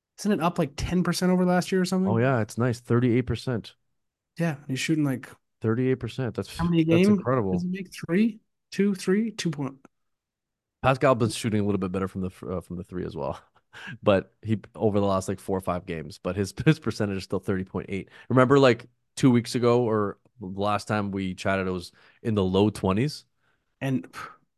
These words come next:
Speaker 1: you make this trade, and now he's getting more open looks.
Speaker 2: <sighs> God, I like the gel.
Speaker 1: Right.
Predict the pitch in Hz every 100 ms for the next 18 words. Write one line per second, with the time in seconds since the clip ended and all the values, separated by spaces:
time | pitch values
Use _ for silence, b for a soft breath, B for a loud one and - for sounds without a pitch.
0 | _ _ - 156 160 151 147 - 185 190
1 | 240 196 175 180 175 185 185 185 185 196
2 | 190 - - - _ _ _ _ _ _
3 | _ _ _ _ _ _ _ _ _ _
4 | _ - - _ 131 - 139 131 131 131
5 | - 101 95 98 101 92